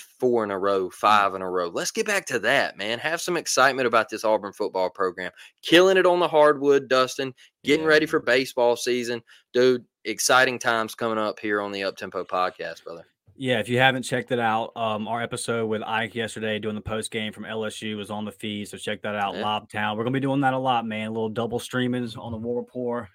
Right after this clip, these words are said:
Speaker 2: and over here on our channel, uh, some post game. We'll probably get into some pregame as well. So if you,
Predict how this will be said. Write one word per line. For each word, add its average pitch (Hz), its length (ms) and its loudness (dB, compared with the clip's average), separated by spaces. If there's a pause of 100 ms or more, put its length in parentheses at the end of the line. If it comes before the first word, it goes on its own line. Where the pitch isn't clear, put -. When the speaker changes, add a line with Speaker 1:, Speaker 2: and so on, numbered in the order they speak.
Speaker 2:
and 120 200 -6
over 117 140 -6
here 113 240 -4
on 113 160 -2
our 113 180 -2
channel, 110 380 -4
uh, 104 260 -4
some 107 220 -8
post 113 260 -4
game. 110 240 -6
We'll 104 140 -12 (240)
probably 117 220 -6
get 113 120 -6
into 113 220 -8
some 110 120 -12
pregame 110 460 -6
as 101 100 -10
well. 107 280 -4
So 104 180 -6
if 98 100 -10
you, 104 200 -8